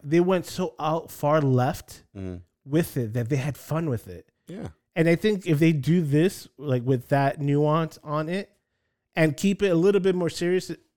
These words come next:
Speaker 1: uh, seriousness to it, uh, just a smidge, just to keep, not go th-, all the way out that you're, that you're riding dinosaurs with lasers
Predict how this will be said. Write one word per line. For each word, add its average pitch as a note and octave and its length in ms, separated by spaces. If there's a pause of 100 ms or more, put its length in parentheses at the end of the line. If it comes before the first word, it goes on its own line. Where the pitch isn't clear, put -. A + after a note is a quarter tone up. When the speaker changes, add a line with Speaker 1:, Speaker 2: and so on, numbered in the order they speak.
Speaker 1:
uh, A2+ 120
seriousness - 800 (280)
to C4+ 140
it, D#4 120 (180)
uh, D#3+ 220
just - 240 (120)
a D#3 60
smidge, D#3+ 600 (200)
just E3 220
to C#3+ 280 (960)
keep, E3+ 300
not D#3 260
go D3 220
th-, D3 100
all D3+ 140
the C#3+ 80
way B2+ 220
out B2+ 240
that A#2 120
you're, A#2 280 (160)
that B2+ 100
you're B2 160
riding A#2+ 280
dinosaurs A#2+ 500
with G#2+ 100
lasers A2 580